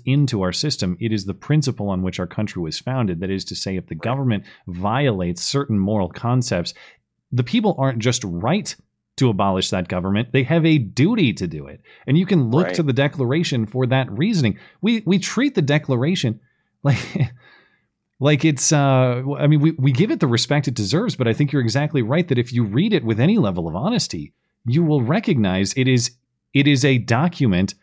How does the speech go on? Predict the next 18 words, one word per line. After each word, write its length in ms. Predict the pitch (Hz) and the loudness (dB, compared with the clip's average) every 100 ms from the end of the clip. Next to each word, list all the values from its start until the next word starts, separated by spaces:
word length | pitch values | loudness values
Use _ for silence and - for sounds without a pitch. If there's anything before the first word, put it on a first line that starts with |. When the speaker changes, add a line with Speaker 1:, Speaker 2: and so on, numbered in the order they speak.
| _ _ _ 117 | _ _ _ -4
Speaker 1:
that 160 | 131 123 | -2 2
understands 1000 | 156 156 131 - 143 190 90 80 120 - _ - | 4 4 2 0 2 2 2 0 -2 -4 _ -4
that 140 | 120 | 0
there 160 | 139 139 | 0 2
are 60 | 135 | 4
moral 360 | 120 156 175 | 4 2 0
principles 640 | 123 165 175 147 117 113 | 0 0 0 0 -2 0
much 240 | 107 156 - | 2 0 -2
higher 480 | - 175 196 175 123 | -6 -2 2 4 4
than 120 | 123 | 4
the 80 | 120 | 4
government 360 | 127 127 127 110 | 2 2 2 0
itself, 420 | - 160 135 - | 0 0 0 0
and 100 | 123 | 0
the 40 | |
government 380 | 120 143 151 135 | 2 2 2 2
only 340 | 127 151 160 135 | 2 4 4 4
exists 540 | 104 98 156 143 - | 2 0 2 2 -2